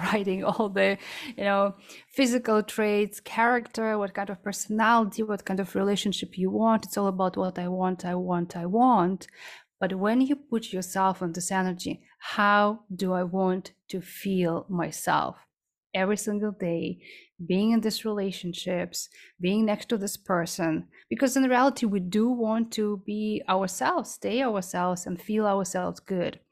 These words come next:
So when every day you really practice putting yourself in this,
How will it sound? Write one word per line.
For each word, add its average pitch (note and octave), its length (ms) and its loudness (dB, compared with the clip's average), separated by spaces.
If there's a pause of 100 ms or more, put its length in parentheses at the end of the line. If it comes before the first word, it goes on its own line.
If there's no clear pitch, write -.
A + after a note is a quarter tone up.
(300)
So - 160 -2
when G#3+ 180 4
every B3 260 4
day G3 280 2
you F#3 420 -2
really G#3 520 4
practice F#3+ 720 -4
putting F#3 380 -2
yourself F3 480 0
in E3+ 120 -4
this, E3 360 -4